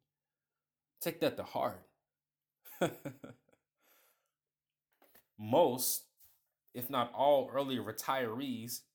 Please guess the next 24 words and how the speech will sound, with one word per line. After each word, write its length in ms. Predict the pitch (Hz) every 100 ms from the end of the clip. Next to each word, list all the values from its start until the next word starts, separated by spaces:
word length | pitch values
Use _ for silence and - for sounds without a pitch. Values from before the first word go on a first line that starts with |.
| _
had 200 | - 117
a 100 | 101
savings 600 | - - 190 190 143 101
rate 280 | 110 107 - -
of 180 | 101 101
twenty 280 | - 147 147
percent 540 | 127 117 - 120 117 - _ _ -
of 160 | 98 -
annual 380 | 123 131 127 -
income 600 | 123 123 127 127 95 98 -
or 180 | 104 98
higher 520 | - 165 143 104 113 - - - _
and 140 | 113 117
invest 560 | 110 98 92 147 - -
that 220 | 113 101
money 260 | 117 117 110
over 180 | 110 92
decades 840 | - 135 127 101 87 92 - - -
while 180 | 95 104
starting 460 | - 135 131 127
at 80 | 113
a 40 | 104
young 280 | 113 110
age. 480 | 127 123 95 - -